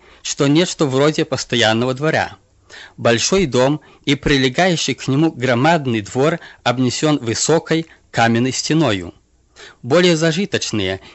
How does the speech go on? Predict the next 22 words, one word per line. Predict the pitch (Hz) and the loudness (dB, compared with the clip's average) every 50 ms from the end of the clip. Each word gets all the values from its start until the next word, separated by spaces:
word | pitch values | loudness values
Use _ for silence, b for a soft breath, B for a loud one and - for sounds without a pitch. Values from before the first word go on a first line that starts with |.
| B B B | B B B
и | - 135 | -2 -2
прибывшие | 131 - - 147 135 131 156 180 185 - - - 156 131 117 - | -2 0 -2 -2 0 0 0 0 0 -2 0 0 0 0 2 2
раньше | 131 147 165 185 185 170 - - - - - | 2 2 4 4 2 0 0 -4 -6 -4 -4
устраивались | 127 110 - - 123 117 107 110 117 120 131 135 131 127 - | -6 -6 -4 -2 0 2 2 2 2 2 0 -2 -4 -6 -8
в | 160 | -4
доме, | 156 170 151 117 104 90 87 - _ _ _ _ _ B B B B B B B | -2 0 0 0 -2 -4 -8 -12 _ _ _ _ _ B B B B B B B
а | - 135 | 0 0
опоздавшим | - 139 131 - 143 131 131 127 170 196 208 196 - - 139 117 | 2 2 0 0 0 0 0 0 2 2 2 0 0 -2 -2 -2
приходилось | - 113 - - 123 120 120 165 175 175 165 - - | -2 -4 -2 -2 -2 0 0 0 0 0 -2 -2 -2
ночевать | 123 113 - - 123 117 139 143 151 - B B B B B | -2 -2 -2 -2 0 2 2 2 2 0 B B B B B
во | - 123 120 | 0 0 0
дворе | 110 120 117 120 135 151 160 | 2 2 2 4 4 2 2
при | 156 - 139 | 0 -4 -4
своих | 127 - - 123 123 131 139 127 | -4 -2 -2 -2 0 0 0 -2
животных, | 147 127 113 113 120 127 - - 127 127 - - B B B B B B | -2 -2 0 2 0 0 0 -2 -4 -4 -6 -12 B B B B B B
для | 120 131 127 | 0 0 0
кормления | - - 127 120 120 123 143 151 143 131 120 | 2 2 0 2 2 2 2 4 2 2 2
которых | - 113 107 - - 139 160 160 160 - - - _ _ | 0 -2 -4 -2 0 0 0 0 -2 -4 -8 -16 _ _
при | - 123 110 | -6 -6 -6
стене | - - - 123 113 120 135 147 156 147 b b b b _ | -6 -4 -2 0 2 2 2 2 0 -2 b b b b _
находились | - 107 101 - 104 104 104 110 107 110 120 - - | -10 -10 -4 -4 -4 -2 -2 -4 -4 -2 -4 -4 -2
ясли. | 160 151 151 - - - 92 87 - - | -2 -2 0 -2 -4 -6 -8 -10 -12 -12